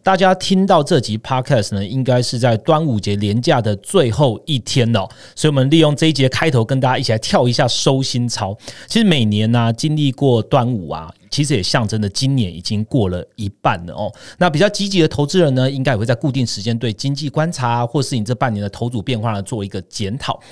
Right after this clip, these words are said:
也一并看看下半年的一些市场展望了。今天呢，很重要，我们利用论坛前最重要的时刻、哦，邀请 Rachel，刚刚已经听到了嘛，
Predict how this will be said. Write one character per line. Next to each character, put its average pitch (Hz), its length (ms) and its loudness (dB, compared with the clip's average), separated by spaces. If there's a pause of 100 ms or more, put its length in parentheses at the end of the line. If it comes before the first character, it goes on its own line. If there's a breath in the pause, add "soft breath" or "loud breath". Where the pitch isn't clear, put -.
也 110 120 -2
一 127 80 0
并 139 160 -2
看 131 160 -2
看 127 140 -2
下 113 260 -2
半 120 180 -2
年 92 140 -6
的 95 80 -6
一 101 60 -4
些 107 160 -6
市 - 260 -4
场 90 320 -14
展 - 240 -6 (100)
望 107 220 -2
了。 85 140 -14 (260 loud breath)
今 233 160 0
天 240 220 2
呢， 226 180 4
很 127 160 0
重 120 220 0
要， 113 140 2
我 95 100 -2
们 131 160 0
利 185 80 0
用 160 180 2
论 175 200 2
坛 107 200 -2
前 113 240 -4
最 147 220 -2
重 120 340 -2
要 135 160 2
的 98 80 -4
时 - 360 -6
刻、 - 340 -2
哦， 90 160 -8
邀 120 160 2
请 95 220 -4
Rachel， 104 240 0
刚 117 120 -2
刚 110 40 -2
已 101 40 -4
经 101 60 -4
听 101 160 -8
到 101 140 0
了 87 60 -8
嘛， 80 120 -14